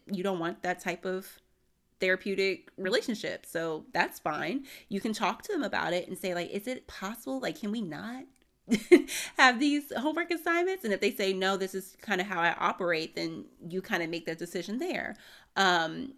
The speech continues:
there are some therapists who utilize worksheets in sessions and, um, do p-, like, little PowerPoint presentations online and do all the things. And if somebody is not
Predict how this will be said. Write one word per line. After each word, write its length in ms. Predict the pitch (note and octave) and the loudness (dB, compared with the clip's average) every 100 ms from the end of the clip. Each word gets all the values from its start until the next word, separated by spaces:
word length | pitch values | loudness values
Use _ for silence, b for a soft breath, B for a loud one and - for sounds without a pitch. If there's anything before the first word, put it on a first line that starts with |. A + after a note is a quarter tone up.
| - | -6
there 200 | F#3+ F3 | 2 2
are 60 | |
some 360 | F3 F#3+ F3 D3+ | 2 -2 -2 -2
therapists 380 | G3 E3+ F3+ E3+ | 2 2 2 -4
who 80 | F#3+ | -6
utilize 440 | F3 F3+ F3 F3 | -4 -4 -4 -4
worksheets 600 | F#3+ G3+ - F3+ D#3+ - | -4 -4 -4 -4 -4 -6
in 220 | - D#3 | -6 -6
sessions 640 | D#3 D#3+ D#3+ D#3 C#3+ D#3 - | -6 -8 -10 -10 -10 -10 -10
and, 300 | D3 D#3 - | -10 -10 -8
um, 300 | D3+ D3+ D3+ | -6 -4 -6
do 220 | D3+ E3+ | -6 -8
p-, 200 | E3 - - | -8 -14 -4
like, 220 | E3 D3+ | -2 -2
little 160 | E3 D#3+ | -4 -4
PowerPoint 540 | - E3+ E3 G#3 F3 | 0 0 2 -2 -4
presentations 720 | - F3 F3+ F3 F3 E3+ E3 | -4 -8 -4 -4 -4 -6 -4
online 580 | E3 E3 D#3+ E3 D#3 D3+ | -4 -4 -4 -2 -2 -2
and 140 | D3 C#3+ | -4 -6
do 160 | D#3+ | -6
all 100 | E3+ | -6
the 100 | F#3+ | -8
things. 460 | - A3+ F#3 D#3+ D#3+ | -4 -2 -2 -4 -6
And 140 | D#3 | -8
if 80 | D3 | -8
somebody 420 | - E3 E3 E3 | -6 -4 -4 -4
is 140 | E3 E3+ | -4 -6
not 360 | E3 D3+ - | -4 -4 -6